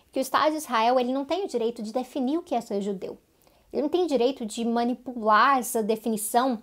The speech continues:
pra um projeto de colonização. Um dos pontos da Judith Butler aqui é que não precisa ser judeu pra se opor ao sionismo.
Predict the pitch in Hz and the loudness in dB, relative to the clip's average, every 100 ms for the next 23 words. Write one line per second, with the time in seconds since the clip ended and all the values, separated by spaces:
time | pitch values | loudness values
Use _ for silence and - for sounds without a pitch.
0 | _ - 247 247 240 254 247 240 240 247 | _ 4 4 4 2 4 2 -2 -6 -2
1 | 269 262 254 277 277 262 247 - 277 339 | 2 2 2 0 2 -2 -2 -2 0 2
2 | 370 254 220 196 185 - 196 190 202 190 | 0 0 -2 -4 -6 2 4 4 0 0
3 | - 214 254 196 185 - 254 247 - - | 4 4 4 0 -2 -4 -4 -4 -6 -20
4 | - _ - 202 214 - 277 285 415 - | -20 _ 0 2 2 0 0 2 2 0
5 | 320 - 339 359 359 - 262 254 247 190 | -2 2 2 4 4 4 2 2 2 2
6 | 214 285 - 240 - 247 214 220 233 - | 2 -4 0 0 2 -4 0 0 0 0
7 | 277 247 - - | -2 -2 -6 -16